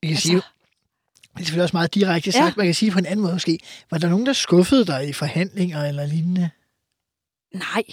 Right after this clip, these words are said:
Speaker 2: altså, hvis du, hvis du bliver skuffet i politik, så,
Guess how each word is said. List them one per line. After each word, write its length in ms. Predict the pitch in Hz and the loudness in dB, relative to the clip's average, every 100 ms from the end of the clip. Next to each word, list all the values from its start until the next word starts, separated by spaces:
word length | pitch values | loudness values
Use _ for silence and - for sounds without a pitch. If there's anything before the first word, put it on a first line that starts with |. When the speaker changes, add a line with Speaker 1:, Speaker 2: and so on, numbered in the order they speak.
| - | -6
Speaker 2:
altså, 280 | 233 196 226 214 | -2 2 0 0
hvis 220 | 226 - | -2 -2
du, 160 | 233 | -4
hvis 140 | 214 220 | -2 -2
du 100 | 220 | 0
bliver 140 | 240 | 0
skuffet 440 | - - 247 - 349 | 2 6 6 4 -2
i 40 | |
politik, 560 | - 240 - - 262 - | -2 -2 0 -2 -2 -2
så, 520 | - 247 247 226 | 0 2 4 4